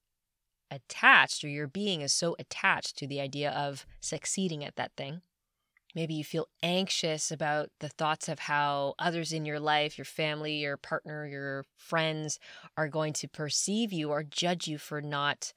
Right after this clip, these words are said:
following through or succeeding in this particular arena that you're, you're moving towards. Another way that it shows up is in your reluctance or your resistance to change course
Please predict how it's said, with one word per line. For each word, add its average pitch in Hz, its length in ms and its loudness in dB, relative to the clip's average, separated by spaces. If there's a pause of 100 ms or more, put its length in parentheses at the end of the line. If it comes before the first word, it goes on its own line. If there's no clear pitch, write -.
following 160 480 6
through 156 380 -2
or 139 440 0
succeeding 147 920 -2
in 143 320 -4
this 143 160 -2
particular 135 800 -4 (100)
arena 143 380 -2
that 127 120 -4
you're, 131 300 -8
you're 147 140 -6
moving 135 220 -8
towards. - 500 -8 (560)
Another 175 280 4
way 180 140 6
that 180 140 4
it 165 100 0
shows 170 380 2
up 170 320 0
is 160 840 0
in 165 360 0
your 156 300 0
reluctance 175 720 0
or 165 160 2
your 151 200 -2
resistance 151 840 0
to 151 240 -2
change 151 640 -2
course - 720 2